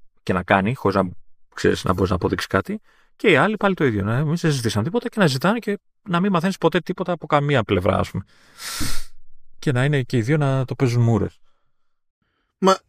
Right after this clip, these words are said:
Speaker 2: κοίτα, η, την Apple δεν τη συμφέρει. Δεν τη συμφέρει γιατί δεν θέλει να, ποια, ποια εταιρεία πηγαίνει και αναλαμβάνει για χαβαλέ έξτρα ευθύνη; Καμία. Καμ-, τε-, κανένας δεν γουστάρει ευθύνη.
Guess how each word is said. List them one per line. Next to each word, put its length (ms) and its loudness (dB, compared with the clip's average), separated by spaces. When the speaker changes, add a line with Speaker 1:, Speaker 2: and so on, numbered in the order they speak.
Speaker 2:
κοίτα, 280 0
η, 180 2
την 380 0
Apple 140 4
δεν 120 2
τη 60 2
συμφέρει. 380 0
Δεν 160 -2
τη 60 -2
συμφέρει 300 2
γιατί 160 2
δεν 100 0
θέλει 240 2
να, 1200 0
ποια, 200 4
ποια 140 -2
εταιρεία 440 4
πηγαίνει 300 -2
και 100 -2
αναλαμβάνει 640 4
για 160 0
χαβαλέ 560 4
έξτρα 280 4
ευθύνη; 300 4
Καμία. 320 4
Καμ-, 320 0
τε-, 100 -6
κανένας 340 4
δεν 60 2
γουστάρει 260 4
ευθύνη. 280 -4